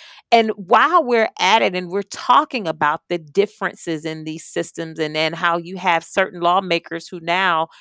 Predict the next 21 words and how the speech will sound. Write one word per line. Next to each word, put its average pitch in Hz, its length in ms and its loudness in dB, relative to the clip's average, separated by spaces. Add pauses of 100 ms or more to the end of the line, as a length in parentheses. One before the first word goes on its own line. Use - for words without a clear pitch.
(240)
in 214 160 -2
retrospect, 214 680 0
merely 196 320 -2
refer 185 460 0
to 247 120 0
that 180 220 2
fateful 185 400 -4
day 175 220 0
in 165 100 -6
January 170 720 -2
as, 170 140 0
"Oh, 403 280 -2
just - 300 -2
another 262 420 0
day 277 440 4
at 285 160 -2
the 233 80 -4
Capitol 254 600 0
where 208 160 -4
folks 226 440 -4
are, 208 180 -2